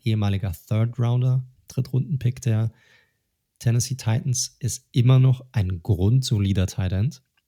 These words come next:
sowohl als Fänger als auch als Blocker. Und hat einfach, ja, mittlerweile eine richtig gute Karriere hingelegt als Tight End, muss man sagen. Hat auch letzte Saison immer noch eine ordentliche Saison für die Saints.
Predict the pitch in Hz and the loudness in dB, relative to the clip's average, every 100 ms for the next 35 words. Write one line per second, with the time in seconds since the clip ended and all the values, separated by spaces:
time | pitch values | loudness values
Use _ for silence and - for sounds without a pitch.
0 | - 113 85 87 127 104 - 110 107 113 | -10 -4 -2 -2 -2 -2 -4 -2 0 0
1 | - 110 - 101 90 107 101 135 131 _ | -2 -4 -4 -6 -6 -6 -2 0 -2 _
2 | _ _ _ _ _ _ _ - 90 92 | _ _ _ _ _ _ _ -6 -4 -2
3 | 139 107 120 110 - _ _ _ _ _ | -2 -2 -2 -4 -4 _ _ _ _ _
4 | - 143 151 123 117 127 123 123 127 - | -8 -2 0 0 2 2 2 0 -2 -8
5 | _ _ 120 131 - - 131 - 139 139 | _ _ 0 2 0 -2 -6 -2 -2 -2
6 | 127 123 120 120 95 98 95 92 90 135 | -2 0 2 2 2 0 -2 -4 -4 -6
7 | - - 101 95 92 95 98 92 92 117 | -8 -6 -6 -6 -6 -6 -6 -4 -4 -2
8 | 120 101 101 98 - 120 104 107 - 123 | -2 -2 -4 -4 -2 -2 -2 -2 -2 -2
9 | 117 117 110 110 101 - _ _ _ 113 | 0 0 -2 -2 -4 -6 _ _ _ -2
10 | 113 120 110 113 101 90 101 101 - 123 | 0 0 0 -2 -2 -2 -4 -4 -4 -4
11 | - 107 131 - | -2 0 0 -4